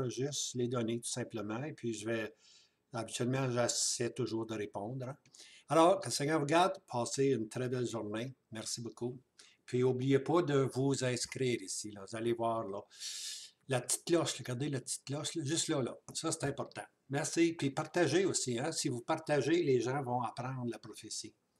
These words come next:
Alors, je vous laisse, hein. <clears throat> Bonjour tout le monde, ici Robert Gauthier au réseau sur YouTube, Lumière sur la prophétie biblique. On continue notre, euh,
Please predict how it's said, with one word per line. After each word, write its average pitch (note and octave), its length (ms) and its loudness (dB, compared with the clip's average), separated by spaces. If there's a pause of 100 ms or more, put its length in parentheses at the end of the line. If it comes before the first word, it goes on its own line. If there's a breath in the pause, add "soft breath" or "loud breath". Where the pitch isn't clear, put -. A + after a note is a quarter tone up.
(180)
Alors, D#3+ 220 -2
je A#2 40 -6
vous B2+ 60 -4
laisse, C#3 300 -6
hein. B2+ 120 -14 (4000 loud breath)
<clears throat> C3 440 12
Bonjour D#3+ 400 12
tout F3 60 12
le D#3+ 40 12
monde, G3 320 12
ici D3+ 420 12
Robert C#3 300 12
Gauthier D3 640 12
au B2 420 12
réseau B2 400 12
sur D3+ 160 10
YouTube, C#3 680 12
Lumière F#3 500 12
sur C#3+ 260 12
la B2 200 12
prophétie D#3+ 1000 10
biblique. C#3 560 10 (920 loud breath)
On B2 260 10
continue E3+ 680 12
notre, C#3+ 400 10
euh, A#2+ 340 12